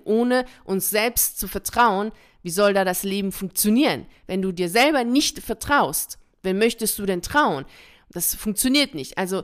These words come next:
stärke dein Selbstvertrauen, das geht immer, wenn du das tust, wovor du Angst hast. Und genau das Gleiche habe ich in diesem Fall gemacht. Ich bin dann jeden Morgen aufgestanden, war ungefähr sieben Uhr dreißig, immer im Wasser und bin immer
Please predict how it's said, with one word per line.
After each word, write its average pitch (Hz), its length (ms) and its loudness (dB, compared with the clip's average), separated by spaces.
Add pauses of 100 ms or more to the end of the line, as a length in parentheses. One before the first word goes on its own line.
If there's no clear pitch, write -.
(140)
stärke 254 640 0
dein 220 240 0
Selbstvertrauen, 220 840 -2
das 170 200 -6
geht 156 300 -8
immer, 269 420 0
wenn 160 140 -4
du 143 100 -10
das 196 380 0
tust, 208 380 -6
wovor 170 380 -6
du 170 220 -8
Angst - 400 -12
hast. - 220 -18
Und 202 100 -6
genau 233 320 4
das 240 220 0
Gleiche 214 360 0
habe 190 120 -4
ich 190 100 -10
in 185 120 -6
diesem 170 260 -8
Fall 175 400 0
gemacht. 247 380 -4 (400)
Ich 196 160 -8
bin 208 140 0
dann 190 180 -2
jeden 254 280 -2
Morgen 233 240 2
aufgestanden, 196 800 -4
war 170 160 -2
ungefähr 247 440 -4
sieben 190 340 -4
Uhr 156 120 -2
dreißig, 214 600 -4
immer 311 260 2
im 185 200 -4
Wasser 214 560 0 (160)
und 208 240 -2
bin 214 200 4 (120)
immer 294 400 4